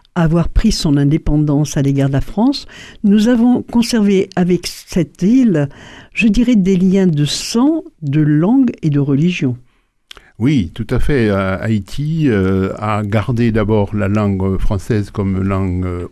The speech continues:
Speaker 2: officielle. Parmi les deux langues, euh, le créole, donc peut-être nous par-, on reparlera du, du créole, euh, dans, au cours de nos discussions. Euh, mais la pré-, la présence française est, a été très, très forte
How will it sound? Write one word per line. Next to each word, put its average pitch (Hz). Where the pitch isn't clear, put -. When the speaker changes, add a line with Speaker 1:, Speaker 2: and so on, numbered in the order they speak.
Speaker 2:
officielle. 151
Parmi 98
les 95
deux 104
langues, 123
euh, 95
le 98
créole, 143
donc 85
peut-être 92
nous 95
par-, 98
on 95
reparlera 101
du, 95
du 92
créole, 98
euh, 92
dans, 87
au -
cours 98
de 95
nos 98
discussions. 117
Euh, 92
mais 101
la 98
pré-, 107
la 101
présence 107
française 120
est, 92
a 98
été 127
très, -
très 92
forte -